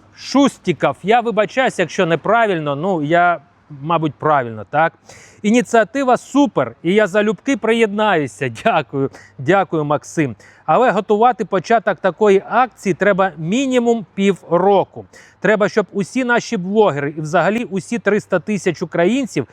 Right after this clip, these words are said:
не просто знали, а сприйняли ідею серйозно. Треба стадія прийняття.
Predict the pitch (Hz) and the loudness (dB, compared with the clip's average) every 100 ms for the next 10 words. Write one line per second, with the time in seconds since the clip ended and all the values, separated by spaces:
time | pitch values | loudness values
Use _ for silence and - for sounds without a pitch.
0 | - - 165 - 208 262 - 185 170 190 | -20 -4 -2 0 0 -2 0 -4 0 2
1 | 170 143 - 185 180 - 196 196 180 208 | 2 0 -2 -4 -2 -2 0 0 0 0
2 | 233 226 175 165 185 202 185 202 202 202 | 0 -2 -4 0 2 2 2 0 0 2
3 | 190 127 113 101 - - _ - 220 247 | 2 2 -8 -18 -20 -20 _ 0 2 2
4 | 180 - 202 208 208 196 202 208 202 202 | 0 0 0 2 0 0 0 0 0 -2
5 | - 175 107 | 0 0 0